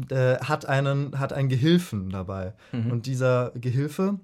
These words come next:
Speaker 1: ähm, sein Ad-, ja, sein Adjutant, wie heißt das?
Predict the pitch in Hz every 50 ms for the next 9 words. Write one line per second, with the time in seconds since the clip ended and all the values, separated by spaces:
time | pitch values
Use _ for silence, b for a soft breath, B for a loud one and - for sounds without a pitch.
0 | b b b b b b b b _ _ - 131 127 127 123 123 123 123 123 127
1 | 135 131 131 120 123 123 123 107 123 131 - _ - 123 117 - 107 - _ -
2 | 110 107 107 104 104 107 - _ _ _ _ _ _ _ _ _ _ _ _ -
3 | 120 - - 131 123 - 135 139 170 208 208 - - - 127 131 151 170 175 -
4 | 185 180 180 - -